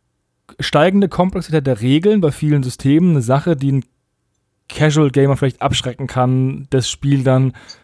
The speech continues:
halt alle halbe Jahr mal anzufassen. Also,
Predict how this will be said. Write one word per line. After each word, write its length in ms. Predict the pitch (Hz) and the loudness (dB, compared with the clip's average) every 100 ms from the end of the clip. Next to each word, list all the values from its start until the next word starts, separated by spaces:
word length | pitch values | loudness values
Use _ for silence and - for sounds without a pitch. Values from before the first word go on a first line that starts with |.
| _ | _
halt 200 | 131 135 _ _ _ _ - | -6 -6 _ _ _ _ 0
alle 260 | 131 131 | 2 4
halbe 200 | 131 131 | 2 4
Jahr 140 | 127 123 | 4 4
mal 140 | 117 | 2
anzufassen. 680 | 123 127 - - - - 156 | 0 -4 -8 -12 -12 -16 -12
Also, 380 | - 123 127 131 | -4 -2 0 -2